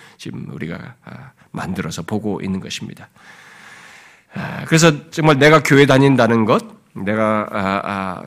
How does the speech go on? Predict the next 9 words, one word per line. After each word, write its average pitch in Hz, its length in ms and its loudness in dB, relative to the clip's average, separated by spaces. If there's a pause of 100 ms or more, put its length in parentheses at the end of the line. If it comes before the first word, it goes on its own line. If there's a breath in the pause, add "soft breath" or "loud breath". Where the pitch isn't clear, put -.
그래서 113 300 0
이제 104 380 0
교회를 110 240 0
다니고 107 320 0
있으니 110 340 0
나는 107 220 0
뭐 101 140 0
구원을 104 360 0
받았고, 101 800 -2